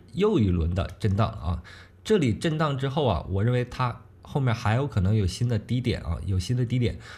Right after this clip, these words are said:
所以呢，止损位设置到零点零八这里，然后顺势跟着这个行情走就行。然后日线级别我们看一下，日线级别目前来看啊，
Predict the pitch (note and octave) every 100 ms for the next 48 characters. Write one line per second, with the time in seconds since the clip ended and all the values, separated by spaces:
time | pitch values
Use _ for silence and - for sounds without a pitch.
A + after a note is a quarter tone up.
0 | - - D3 B2 A#2+ C#3 C3 C3+ C3+ C3
1 | C#3 B2+ A#2+ A2 A#2 A#2+ G2+ A#2 A2+ B2
2 | A#2+ A#2 B2 G#2+ D#2+ D2+ G2+ F#2+ - B2
3 | G#2+ B2 G#2 - A2+ A2 G#2+ F#2 F#2+ G#2
4 | G#2+ A#2 A2 E2 D#2+ F#2 E2+ - - -
5 | - A#2+ - F#3 D#3 B2+ B2 F#2 G#2+ E2+
6 | - G#2 G2 - - - E3 E3 - C3
7 | A#2 A2+ A2+ A2 - D#3 B2+ - F#2+ G2+
8 | F#2 - G2 F#2